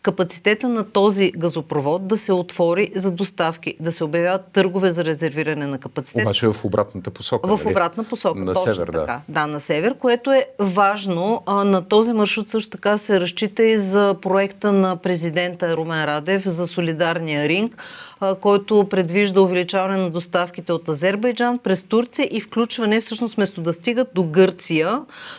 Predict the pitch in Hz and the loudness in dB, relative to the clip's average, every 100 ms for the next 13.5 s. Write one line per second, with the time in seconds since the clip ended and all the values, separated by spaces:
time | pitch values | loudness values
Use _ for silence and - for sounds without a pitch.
0 | - 202 214 214 - 240 - 247 - 233 | -2 0 2 -2 -2 -2 0 -2 -2 2
1 | 220 208 190 185 175 175 196 226 240 247 | 2 2 2 2 2 0 2 0 0 0
2 | 185 190 175 - 202 208 214 - 208 196 | 0 0 2 2 2 2 0 0 2 4
3 | 202 190 190 - 175 165 151 - 247 - | 2 2 0 -2 -4 -2 -2 0 0 0
4 | - - - 240 247 254 294 269 - 214 | -12 -18 0 4 4 2 0 0 0 2
5 | 220 - 240 277 262 220 240 262 - 208 | 4 4 2 2 2 2 2 2 2 4
6 | 185 - 180 240 240 247 269 214 196 202 | 4 2 2 2 0 -2 -2 -2 0 2
7 | 202 214 254 - 202 208 - 226 - 233 | 2 2 -4 -2 -4 -2 -6 -4 0 4
8 | 226 202 190 190 175 175 190 196 185 175 | 4 2 0 0 0 -2 0 2 2 0
9 | 175 151 151 151 160 139 131 - - 123 | -2 0 0 -2 -6 -8 -6 -8 -6 -8
10 | - - 135 139 107 87 80 85 78 82 | -6 -2 0 2 0 -2 -2 -4 -4 -10
11 | 78 95 95 110 107 98 90 - 107 95 | -8 -6 -2 -2 0 0 0 -2 0 2
12 | 90 107 95 95 90 92 90 87 - 87 | 0 -2 -2 -2 -4 -8 -10 -8 -8 -10
13 | - 101 87 80 71 | -6 -2 0 0 -2